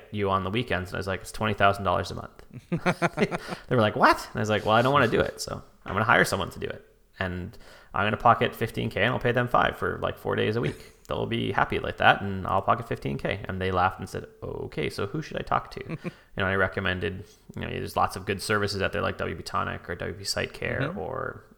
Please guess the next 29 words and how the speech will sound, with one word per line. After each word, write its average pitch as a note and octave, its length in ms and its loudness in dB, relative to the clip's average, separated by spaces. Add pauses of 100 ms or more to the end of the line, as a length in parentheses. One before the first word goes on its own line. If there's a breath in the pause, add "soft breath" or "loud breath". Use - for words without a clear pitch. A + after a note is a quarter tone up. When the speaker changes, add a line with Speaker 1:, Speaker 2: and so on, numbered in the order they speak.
Speaker 1:
you - 80 -8
know, - 80 -8
whatever, F#2 580 -4
whatever C3+ 300 6
one A2+ 240 8
you A2+ 100 4
prefer, F#2+ 460 0 (400 loud breath)
right? - 340 0 (240)
Speaker 2:
Mm-hmm. A#2 180 -12 (200)
Speaker 1:
That F#2 300 -2 (160)
they G2 120 -2
can B2+ 140 -4
be C#3 80 -2
available D#3 380 -4
for - 200 -10
you - 140 -6
for F2+ 460 -4
whatever, - 280 -10
fifty-nine, G2+ 520 -4
seventy-nine, A2+ 520 4
hundred A2+ 220 2
dollars A2+ 240 6
a A#2 40 -4
month - 220 -2
instead. - 480 -8
Speaker 2:
Yep, A2 160 -2 (240)
I A2 60 -6
love A2 200 0
it. - 140 -6